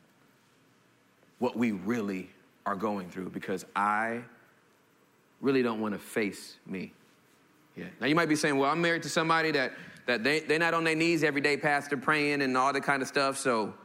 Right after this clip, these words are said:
I tried to open up and, and, and they got crazy." Well, y-, you crazy too. And this is why I'm gonna keep saying it, and this is why we keep saying it every weekend.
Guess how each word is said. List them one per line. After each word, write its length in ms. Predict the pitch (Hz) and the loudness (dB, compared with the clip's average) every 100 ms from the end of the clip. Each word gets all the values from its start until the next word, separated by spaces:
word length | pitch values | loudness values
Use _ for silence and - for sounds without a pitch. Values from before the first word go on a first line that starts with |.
| - _ _ - | -20 _ _ -2
I 80 | 127 | 0
tried 280 | 147 156 147 | 2 2 2
to 60 | |
open 300 | 151 151 143 | 0 0 0
up 240 | 147 147 135 | 0 0 -2
and, 220 | 123 113 | -2 -2
and, 200 | 123 123 | -2 -2
and 220 | 123 123 | 0 0
they 120 | 135 | 2
got 220 | 143 135 - | 2 0 0
crazy." 420 | 156 143 120 110 | 0 0 -2 -2
Well, 240 | 143 156 | 0 0
y-, 160 | 151 143 | -2 -6
you 160 | 160 226 | -4 -2
crazy 360 | - - 233 226 | 0 -2 -2 -4
too. 220 | 196 214 - _ _ - - - - - - - - - - - - - - - - - - - - - _ - - - - _ _ - 240 _ _ - - _ _ _ _ - | -6 -8 -16 _ _ -20 -20 -20 -18 -16 -16 -18 -20 -20 -20 -20 -20 -20 -20 -20 -20 -20 -20 -20 -20 -20 _ -20 -20 -20 -20 _ _ -20 -20 _ _ -20 -20 _ _ _ _ 0
And 240 | 185 175 | 2 4
this 200 | 196 208 | 2 2
is 160 | 254 220 | 2 2
why 340 | 175 156 180 | 2 2 2
I'm 200 | 151 156 | 0 0
gonna 200 | 147 156 | 0 -2
keep 320 | 151 190 202 202 | -2 -2 -2 -2
saying 380 | 208 190 143 | -2 0 2
it, 160 | 151 196 | 0 -2
and 280 | - - 143 | -10 -6 -2
this 100 | 170 | 0
is 60 | 190 | 2
why 100 | 175 | 2
we 100 | 170 | 0
keep 220 | 196 170 | -2 0
saying 180 | 190 165 | 0 0
it 120 | 160 | 2
every 280 | 165 180 214 | 0 2 2
weekend. 600 | 190 170 165 170 175 | 0 0 0 0 0